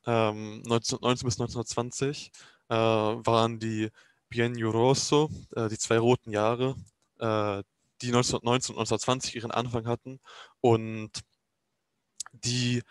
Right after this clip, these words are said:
ein Ausdruck, äh, der Landarbeiterinnen und der Fabrikarbeiterin war nach einem anderen System. Erstmal war die Frage nur wirtschaftlich. Es ging vor allem darum,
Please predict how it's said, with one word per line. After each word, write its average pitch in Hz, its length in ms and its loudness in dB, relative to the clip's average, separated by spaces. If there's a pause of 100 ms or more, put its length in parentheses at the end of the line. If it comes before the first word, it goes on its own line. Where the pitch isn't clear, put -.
(300)
ein 113 220 -2
Ausdruck, - 800 2 (140)
äh, 113 300 2
der 107 120 4
Landarbeiterinnen 131 920 2 (100)
und 139 300 2
der 117 480 4 (160)
Fabrikarbeiterin 117 840 -2 (380)
war 113 340 6 (200)
nach 113 240 0
einem 110 180 -2
anderen 117 340 -2
System. 120 520 -2
Erstmal 139 360 0
war 139 80 4
die 131 80 -2
Frage 120 260 0
nur 110 140 -4
wirtschaftlich. 110 600 -4
Es - 140 -10
ging 123 180 2
vor - 160 0
allem 143 220 2
darum, 131 400 -2